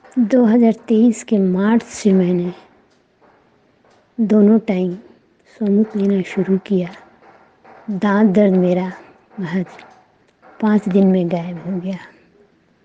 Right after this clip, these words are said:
पाइल्स में दर्द होता था, लेकिन वो भी धीरे धीरे कम हो गया। अभी मैं मार्च से लेकर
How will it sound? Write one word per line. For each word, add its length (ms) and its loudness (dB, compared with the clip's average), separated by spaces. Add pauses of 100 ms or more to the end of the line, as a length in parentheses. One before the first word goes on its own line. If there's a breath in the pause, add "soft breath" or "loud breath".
(1120)
पाइल्स 360 0
में 160 6
दर्द 280 2
होता 300 2
था, 220 -8 (1600)
लेकिन 460 -8 (720)
वो 140 -2
भी 180 4
धीरे 360 2
धीरे 220 0 (100)
कम 200 -4
हो 160 -4
गया। 200 -10 (1400 loud breath)
अभी 300 2
मैं 220 6
मार्च 360 2
से 180 -4
लेकर 560 0